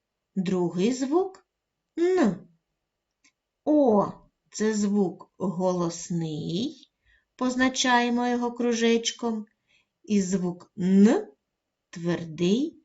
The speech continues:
приголосний. То нашому слову піон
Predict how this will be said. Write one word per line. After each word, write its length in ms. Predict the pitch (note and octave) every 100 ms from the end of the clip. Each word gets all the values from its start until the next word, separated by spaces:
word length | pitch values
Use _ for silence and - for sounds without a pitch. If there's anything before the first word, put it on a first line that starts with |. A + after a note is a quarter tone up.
| -
приголосний. 1120 | A3 G#3+ G#3 G3 G3 G3 - G3+ G3 G#3 A#3 _ _ _ _ _ _ _ _ _ _ _ _ _ _ -
То 120 | G#3+
нашому 600 | G#3+ G3+ G3 F#3 F3+ F3
слову 720 | - G3 F#3+ F#3 F3+ F#3+ - -
піон 960 | G#3+ G3 F3 D#3 D#3 D#3+ E3+ C#4